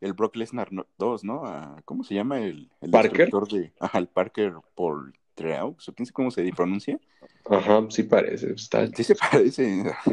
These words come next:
Speaker 1: a Lesnar y ojalá que, que sea un fichaje chido y que lo hayan, pues, hecho, este, pues sí, ¿no? Para que, pues, que valga la pena, ¿no? Él es
Speaker 2: Sí,
Speaker 1: jugador
Speaker 2: es
Speaker 1: de fútbol americano, pero ojalá que,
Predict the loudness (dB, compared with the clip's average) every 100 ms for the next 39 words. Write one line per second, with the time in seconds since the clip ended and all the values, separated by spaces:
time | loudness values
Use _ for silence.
0 | -2 _ -4 0 2 0 0 -2 0 0
1 | 0 -2 -4 -4 _ _ -14 -12 -10 -10
2 | -6 -6 -6 -10 -8 -4 -2 -2 -4 -6
3 | -4 -2 -4 -6 -12 _ _ _ _ _
4 | -12 -10 -10 -8 -6 -4 -6 -14 _ -14
5 | -14 _ _ _ _ _ _ -6 -2 -2
6 | -2 -2 -2 -6 -8 -10 -10 2 4 6
7 | 4 4 -2 -4 -10 -16 _ -4 -4 2
8 | 8 8 8 4 -6 _ -6 -4 -4 -6
9 | -8 -8 -8 -4 -6 -6 -10 -12 -10 -10
10 | -12